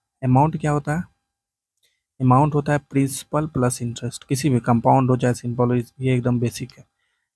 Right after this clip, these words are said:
वो हमेशा होता है। तो ये जो amount है आपका, जो आज मिल रहा है, आपको ये निकालना है। पहले क्या था principal, Interest दो साल में आपने इतना कमा लिया,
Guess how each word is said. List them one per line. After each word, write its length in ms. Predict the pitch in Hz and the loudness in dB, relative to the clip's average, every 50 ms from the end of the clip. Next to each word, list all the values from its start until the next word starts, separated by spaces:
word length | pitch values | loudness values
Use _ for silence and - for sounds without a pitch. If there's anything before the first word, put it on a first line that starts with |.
| - 123 | -4 0
वो 60 | 123 | 0
हमेशा 260 | 120 117 113 - 120 | 2 0 0 0 -2
होता 260 | 117 117 113 - - 123 | -4 -4 -4 -8 -12 -16
है। 80 | - _ _ _ _ _ _ - - - _ _ _ _ _ _ _ _ _ _ _ _ _ _ _ _ _ - | -16 _ _ _ _ _ _ -20 -20 -20 _ _ _ _ _ _ _ _ _ _ _ _ _ _ _ _ _ -20
तो 400 | - - - - _ _ - 139 | -20 -20 -20 -20 _ _ -2 2
ये 140 | 135 143 165 | 4 4 4
जो 160 | 170 202 151 151 | 2 2 2 4
amount 340 | 135 123 127 147 156 135 127 | 6 6 6 6 4 2 2
है 100 | 117 117 | 0 0
आपका, 360 | 117 117 - - - 127 131 - - _ _ | 0 -2 -4 -6 -8 -8 -8 -10 -12 _ _
जो 80 | - 120 | -4 -4
आज 120 | 120 117 117 | -4 -2 -2
मिल 240 | 120 123 127 117 | 0 0 0 0
रहा 140 | 117 117 117 | -2 -4 -4
है, 160 | 123 156 - _ _ _ _ _ _ _ _ _ - | -4 -6 -8 _ _ _ _ _ _ _ _ _ -12
आपको 200 | 135 - - 147 | -8 -2 2 4
ये 160 | 135 131 139 139 | 4 6 6 4
निकालना 460 | 135 123 127 127 120 117 120 120 117 | 4 2 2 0 0 0 0 0 -2
है। 120 | 113 113 117 - _ | -2 -4 -6 -8 _
पहले 280 | - 117 123 131 135 131 | -4 0 0 2 0 0
क्या 180 | 127 131 123 117 | -2 -4 -6 -6
था 120 | - 117 | -6 -8
principal, 460 | - _ 123 117 - - - - - - - | -10 _ -12 -14 -14 -14 -14 -18 -14 -6 -2
Interest 380 | 143 139 127 135 160 156 147 | -2 -2 0 2 0 0 0
दो 140 | 143 139 131 127 | 0 -2 -2 0
साल 160 | 135 135 127 | 0 0 0
में 120 | 131 131 | 2 0
आपने 220 | 127 123 131 131 131 | 0 0 0 -2 -2
इतना 220 | 123 - 127 123 | -2 -2 -4 -6
कमा 260 | 113 120 117 117 117 | -6 -6 -8 -10 -10
लिया, 180 | 117 120 127 | -10 -12 -14